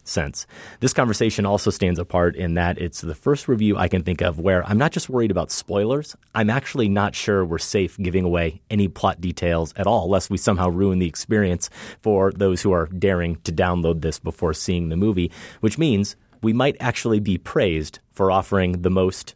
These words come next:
nonspecific, superficial review possible.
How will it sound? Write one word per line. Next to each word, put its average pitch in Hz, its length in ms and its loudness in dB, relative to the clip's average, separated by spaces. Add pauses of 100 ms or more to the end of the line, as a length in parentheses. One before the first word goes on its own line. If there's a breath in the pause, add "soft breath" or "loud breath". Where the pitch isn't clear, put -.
(120)
nonspecific, 95 1000 0 (140)
superficial 95 760 0
review 82 280 0
possible. 82 520 -2